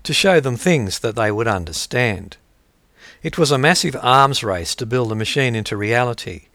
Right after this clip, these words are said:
It meant designing two logic arrays, what we call today system on a chip, one for video and the other for a cassette interface,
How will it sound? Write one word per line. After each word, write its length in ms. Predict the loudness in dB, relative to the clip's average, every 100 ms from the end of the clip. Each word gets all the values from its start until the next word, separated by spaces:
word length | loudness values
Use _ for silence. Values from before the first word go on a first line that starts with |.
| -20 -20 -16 -6
It 140 | 2
meant 220 | 4 4
designing 580 | 0 0 2 2 0 -4
two 240 | -2 -2
logic 420 | 2 2 0 -4 -4
arrays, 760 | -2 0 0 -4 -6 -8 -10 _ _ -20 _
what 180 | -2 2
we 160 | 0
call 260 | 2 2 2
today 380 | 2 4 4 4
system 480 | 0 -2 -2 -6 -6
on 120 | -8
a 60 |
chip, 300 | -6 -4 -4 -6 _ _ -20 _
one 200 | 2 2
for 160 | 2 -2
video 520 | 0 2 2 0 -2 -8 _ -4
and 180 | 0
the 120 | 4 4
other 200 | 6 2
for 220 | 2 0
a 60 |
cassette 420 | 0 -4 0 -2 -2
interface, 800 | -6 -6 -6 -8 -6 -8 -10